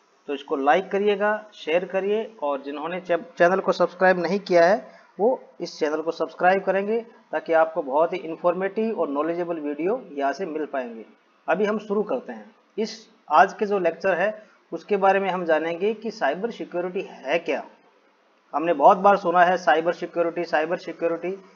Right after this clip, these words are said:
but what is cyber security? Cyber security is comprises of two words, that is cyber and security। It is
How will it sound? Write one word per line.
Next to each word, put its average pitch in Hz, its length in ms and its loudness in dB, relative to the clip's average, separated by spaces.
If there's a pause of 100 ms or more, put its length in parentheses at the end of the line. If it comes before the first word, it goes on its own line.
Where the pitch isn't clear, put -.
(160)
but 214 160 2
what 151 220 6
is 202 80 0
cyber 160 320 -2
security? 117 560 -12 (500)
Cyber 196 260 6 (140)
security 226 500 2
is 208 80 0 (140)
comprises 190 480 2
of 190 100 2
two 185 240 -6
words, 120 380 -6
that 147 180 -2
is 185 100 -4 (120)
cyber 156 300 4 (120)
and 180 140 0
security। 139 600 -6 (540)
It 165 120 -4
is 202 140 4